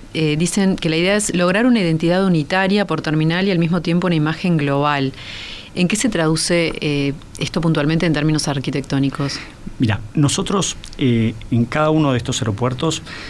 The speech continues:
Speaker 2: se está usando un sistema constructivo de estructura metálica y la piel va a ser siempre chapa,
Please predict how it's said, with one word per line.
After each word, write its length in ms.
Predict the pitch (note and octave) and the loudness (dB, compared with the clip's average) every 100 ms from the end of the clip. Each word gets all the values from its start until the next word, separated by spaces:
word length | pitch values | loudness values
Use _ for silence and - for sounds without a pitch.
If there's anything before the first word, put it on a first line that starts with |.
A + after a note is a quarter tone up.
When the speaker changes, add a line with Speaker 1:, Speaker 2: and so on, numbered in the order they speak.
| - | -12
Speaker 2:
se 180 | - - | -6 -2
está 180 | G#2+ - | -2 0
usando 520 | B2+ C3 C3 C3 C3+ - | 0 2 2 2 0 0
un 120 | B2 | 0
sistema 400 | G#2+ A#2 A#2 B2+ | 0 -2 0 0
constructivo 760 | A2 G#2 G2+ - A#2 A#2 G#2+ G#2+ - | 2 0 0 0 0 2 0 -4 -6
de 100 | A2+ | -4
estructura 460 | G2+ G#2+ F#2+ A#2 A2+ | -4 -6 -4 -2 0
metálica 600 | G#2 A#2 C3 C#3 F3 E3 - - - - | 0 0 0 -2 -4 -6 -12 -16 -14 -2
y 280 | B2+ B2+ C#3+ - | 2 2 0 -2
la 200 | C3 A2+ | -2 -2
piel 500 | - B2+ C#3 D3 D3 - - A#2 | 0 2 2 2 -2 -8 -6 -2
va 60 | |
a 40 | A2 | 0
ser 300 | A#2+ A#2+ - - | 0 -2 -4 -6
siempre 600 | - - A#2+ A#2 A2+ G2+ | -4 0 0 0 -2 -2
chapa, 480 | - A2+ - D3 | -2 -2 -4 -6